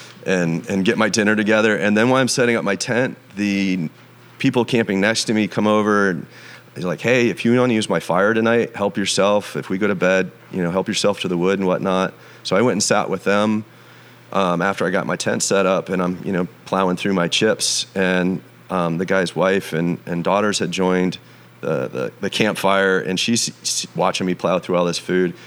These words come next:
She starts digging into the cooler and pulling out hot dogs and green beans and whatever, and they, I, I got fed a great meal that night. So you have these moments where you're really down and you just don't know what's going, you know, how any of it's gonna work.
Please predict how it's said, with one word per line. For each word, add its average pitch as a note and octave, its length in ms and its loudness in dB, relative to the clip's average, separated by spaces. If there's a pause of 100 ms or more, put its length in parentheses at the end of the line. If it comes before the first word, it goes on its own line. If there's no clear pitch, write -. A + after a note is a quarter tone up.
(220)
She - 260 2
starts - 280 2
digging F#2+ 280 2
into F2+ 160 2
the D#2+ 100 0
cooler F#2 500 2
and F2 240 -2
pulling G2+ 260 2
out F#2 180 0
hot F2 260 -2
dogs F2 640 0
and E2+ 240 -4
green F2+ 260 0
beans E2+ 440 0
and E2+ 240 0
whatever, F2 440 2
and D2+ 240 0
they, F#2+ 180 2
I, F#2 140 -2 (240)
I F2+ 100 -4 (200)
got F#2+ 180 -2
fed F2 220 -2
a E2 40 -2
great E2+ 280 -4
meal G2 200 2
that D#2+ 180 0
night. D#2+ 260 -6 (580)
So F2+ 480 2 (1300)
you G#2+ 160 0
have B2 260 2
these A#2+ 160 2
moments A#2 380 2
where G2+ 100 0
you're G2+ 120 -2
really G2+ 220 2
down G#2 240 0
and A2+ 80 2
you F#2+ 80 2
just - 120 -4
don't G2 180 0
know F#2+ 100 2
what's F2+ 200 -2
going, F2+ 340 -2
you F#2 100 -2
know, E2+ 80 0
how F#2+ 240 0
any F#2 120 0
of E2+ 80 0
it's - 140 -6
gonna D#2+ 220 -4
work. D#2+ 340 -6